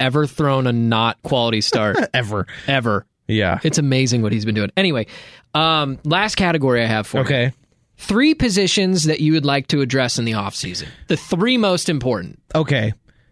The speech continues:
Speaker 2: Should we start at the most important?
Speaker 1: The most important position to address in the offseason.
Speaker 2: It's the bullpen.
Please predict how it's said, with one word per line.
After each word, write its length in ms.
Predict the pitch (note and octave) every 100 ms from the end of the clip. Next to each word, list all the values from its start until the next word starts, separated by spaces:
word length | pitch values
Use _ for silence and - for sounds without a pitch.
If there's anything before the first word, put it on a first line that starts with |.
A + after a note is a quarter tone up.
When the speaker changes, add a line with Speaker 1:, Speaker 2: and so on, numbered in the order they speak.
| _ _
Speaker 2:
Should 120 | -
we 80 | D3
start 280 | - D3 C#3+
at 80 | C3
the 80 | C3
most 280 | B2+ C3
important? 520 | D3+ D3 D#3+ E3 F#3+ D#3
Speaker 1:
The 80 |
most 300 | F#3 G3+ A3
important 440 | A#3+ G3+ F#3+ F3+ E3
position 420 | E3 D3+ D3 D3+
to 100 | C#3+
address 340 | B2+ C3 B2
in 80 | C3
the 60 | A#2+
offseason. 520 | G#2+ G2+ F2 C#2+ E2 _ _ _ _ _ _ -
Speaker 2:
It's 180 | A2
the 100 | -
bullpen. 500 | G2+ G2+ G2 G2 F2+